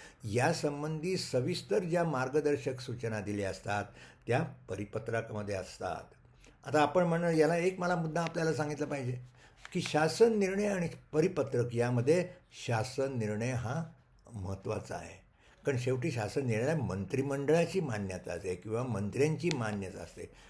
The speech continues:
कारण आपल्याकडे लोकशाही आहे. आणि परिपत्रक मे कुठल्या पातळीवर दिलं? सचिव पातळीवर असतं किंवा उपसचिव यांच्या पातळीवर केलं जातं. त्यामुळे दोघांमध्ये शासन निर्णय आणि, अ,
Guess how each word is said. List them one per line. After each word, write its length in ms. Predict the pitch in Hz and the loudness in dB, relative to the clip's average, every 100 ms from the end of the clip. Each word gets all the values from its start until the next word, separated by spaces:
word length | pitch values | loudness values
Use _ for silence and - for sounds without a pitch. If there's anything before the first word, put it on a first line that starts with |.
| - | -6
कारण 120 | 127 | -4
आपल्याकडे 480 | 101 120 117 147 147 | -2 -4 -2 0 2
लोकशाही 500 | 127 131 - 131 95 | 2 2 0 0 -2
आहे. 120 | - - - | -4 -16 -16
आणि 140 | - 180 | 0 0
परिपत्रक 720 | 185 185 214 214 214 214 190 | 4 2 4 2 6 4 4
मे 240 | 196 202 | -2 -2
कुठल्या 440 | 185 - 170 175 196 | -4 -6 -2 2 4
पातळीवर 440 | 190 180 190 190 | 2 4 4 4
दिलं? 260 | 175 185 190 - - - | 4 0 -2 -10 -16 -2
सचिव 280 | 117 120 156 | -2 0 0
पातळीवर 580 | 147 131 127 127 123 120 | 0 -2 0 2 4 4
असतं 340 | 104 - 107 101 - - - | 2 -2 -4 -4 -14 -20 -6
किंवा 300 | 117 139 208 226 - - | -2 0 -2 -4 -14 -12
उपसचिव 560 | 123 127 123 120 123 | -4 -2 -2 -4 0
यांच्या 300 | 113 98 98 | 0 0 -2
पातळीवर 480 | 123 95 101 101 101 | -4 -6 -4 -2 -2
केलं 200 | 98 98 | -2 -2
जातं. 320 | 92 90 95 90 - - - | -2 -2 -4 -4 -12 -20 -6
त्यामुळे 280 | 117 117 147 | -2 0 0
दोघांमध्ये 580 | 123 107 95 139 160 151 | 2 2 2 0 2 0
शासन 480 | 123 90 - 135 135 | -2 -8 -6 -6 -2
निर्णय 240 | 123 143 | -2 0
आणि, 220 | 151 143 123 - - _ - | 0 -2 -4 -12 -20 _ -8
अ, 200 | 104 | -6